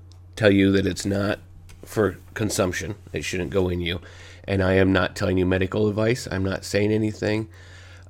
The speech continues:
Um, in their studies, the amount they gave to the mice that proved to be fatal and harmful to 'em would have been like you eating, I think, a fifty-five gallon drum of it in one sitting. So, you know,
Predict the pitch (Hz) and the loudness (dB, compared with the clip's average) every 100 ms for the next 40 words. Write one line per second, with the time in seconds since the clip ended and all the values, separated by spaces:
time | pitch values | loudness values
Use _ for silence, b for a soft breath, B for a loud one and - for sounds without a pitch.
0 | - 92 90 87 - - - 107 101 101 | -4 0 0 0 -6 -14 -2 0 2 0
1 | - 110 113 101 98 98 98 98 95 101 | 2 4 4 2 2 4 2 0 2 2
2 | 98 98 98 95 98 101 104 - - - | 0 0 -2 2 2 2 2 -2 -8 -12
3 | b b b b b 98 92 - - - | b b b b b -2 -2 -4 -20 -20
4 | - 127 131 127 110 95 107 101 - 120 | -6 2 4 4 2 2 2 0 2 6
5 | 113 117 117 113 - 98 95 107 120 113 | 6 8 6 4 0 -2 0 4 4 4
6 | 107 - 113 113 113 117 B B - 113 | -2 0 2 2 2 -2 B B 2 4
7 | 110 110 107 101 107 107 104 98 95 104 | 6 6 6 2 0 2 2 2 0 -2
8 | 95 104 95 - 98 95 95 95 90 95 | -2 -2 -4 0 0 2 2 2 0 2
9 | 98 98 - 98 98 101 107 104 107 - | 2 2 0 0 0 0 0 2 0 -2
10 | - - - 104 95 - 156 143 139 135 | -16 -16 -2 2 2 2 2 4 4 0